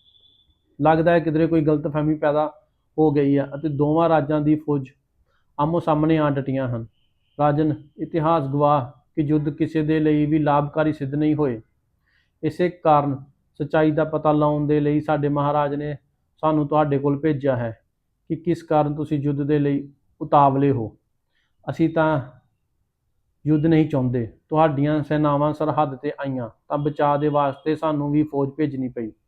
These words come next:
ਹੁਣ ਤੁਸੀਂ ਆਖਦੇ ਹੋ ਕਿ ਮਹਾਰਾਜ ਕ੍ਰਿਸ਼ਨ ਦੇਵ ਰਾਏ ਯੁੱਧ ਨਹੀਂ ਚਾਹੁੰਦੇ, ਪਰ ਅਸੀਂ ਕਿਵੇਂ ਵਿਸ਼ਵਾਸ ਕਰੀਏ ਕਿ ਉਹ ਯੁੱਧ ਦੇ ਨਹੀਂ, ਦੋਸਤੀ ਦੇ ਚਾਹਵਾਨ ਹਨ? ਤੁਸੀਂ ਕੱਲ੍ਹ ਹੀ ਕੁਝ ਤੋਹਫ਼ੇ ਅਤੇ ਸੰਧੀ ਪੱਤਰ ਲੈ ਕੇ ਆਪਣਾ ਦੂਤ ਵਿਜੇ ਨਗਰ ਵੱਲ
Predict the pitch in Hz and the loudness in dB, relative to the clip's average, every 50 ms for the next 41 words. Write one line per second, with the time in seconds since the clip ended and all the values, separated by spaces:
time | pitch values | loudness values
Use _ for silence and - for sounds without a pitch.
0 | _ _ _ _ _ _ _ - 160 165 160 165 151 147 - 165 160 151 151 151 | _ _ _ _ _ _ _ -4 -2 -2 -2 -2 -4 -4 0 2 2 2 2 2
1 | 147 156 156 156 151 - 151 156 151 143 143 151 156 151 151 147 143 - 147 139 | 2 2 2 2 0 -2 -2 0 0 2 2 2 4 4 2 2 0 -2 -4 -4
2 | - 151 147 139 147 151 147 143 147 147 143 139 135 139 135 143 147 156 156 156 | -4 -6 -4 -2 0 0 0 2 2 2 2 0 -2 -4 -4 -2 0 0 0 0
3 | 151 156 151 151 147 151 147 - _ _ _ _ _ _ _ 156 156 - - - | -2 -4 -4 -4 -4 -6 -8 -8 _ _ _ _ _ _ _ -6 -6 -6 -6 -10
4 | - - 160 156 151 - 156 156 156 156 151 151 - 147 143 147 147 - - 143 | -8 -6 -4 -4 -2 0 0 2 2 2 0 0 -2 -2 -2 -2 -2 -4 -4 -4
5 | 135 143 151 147 139 - 156 151 151 151 143 131 135 139 135 131 139 139 127 143 | -2 0 -2 -2 -2 -2 0 0 2 2 0 0 -2 -2 -2 -2 -4 -4 -2 -2
6 | 143 143 139 139 143 147 143 147 - _ _ _ _ _ - 143 147 139 - - | 0 0 2 2 0 0 -2 -4 -10 _ _ _ _ _ -2 -2 0 0 -2 0
7 | 143 143 147 139 139 139 131 135 139 143 139 131 123 120 120 117 113 - _ _ | 0 2 2 2 2 2 2 2 2 2 0 0 -2 -4 -6 -8 -10 -14 _ _
8 | _ _ _ _ _ _ _ _ _ _ _ 151 - - 165 165 165 156 156 156 | _ _ _ _ _ _ _ _ _ _ _ -6 -4 -4 -2 2 2 4 4 4
9 | 160 160 160 160 160 151 151 147 - 147 143 139 - 160 160 151 151 156 156 151 | 4 2 2 0 -2 -2 -2 -4 -4 -4 -4 -2 0 0 0 0 0 -2 -2 -2
10 | - 147 143 139 143 151 147 147 135 - 151 143 143 147 139 135 131 - 151 147 | -2 -2 0 0 0 0 0 -2 -4 -4 -4 -2 0 0 0 -2 -2 -2 -2 -2
11 | 135 - - 143 143 143 139 143 143 139 139 139 139 139 147 151 151 147 135 143 | -2 -2 -4 -4 -4 -2 0 0 -2 -2 -2 -2 0 0 2 0 0 0 -2 -2
12 | 143 139 143 139 139 139 | 0 0 0 0 0 -2